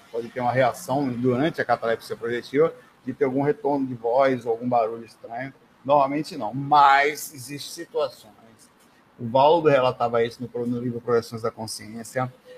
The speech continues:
onde os espíritos podem usar seu corpo se você tiver magnetismo mediúnico ostensivo. Oh, meu Deus, o que é isso? Ser médium, obviamente. Você tiver a facilidade pra psicofonia,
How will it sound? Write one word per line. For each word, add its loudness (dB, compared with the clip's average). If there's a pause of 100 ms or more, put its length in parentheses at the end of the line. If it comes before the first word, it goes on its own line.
(140)
onde 0
os 0
espíritos -6 (240)
podem 6
usar 0
seu -2
corpo 4
se -8
você 2
tiver 2
magnetismo 2
mediúnico -4
ostensivo. -10 (340)
Oh, 2
meu -6
Deus, -14
o -20 (120)
que -2
é 0
isso? -16 (540)
Ser 2
médium, 2
obviamente. -10
Você -14
tiver -2
a 2
facilidade -4
pra -10
psicofonia, -4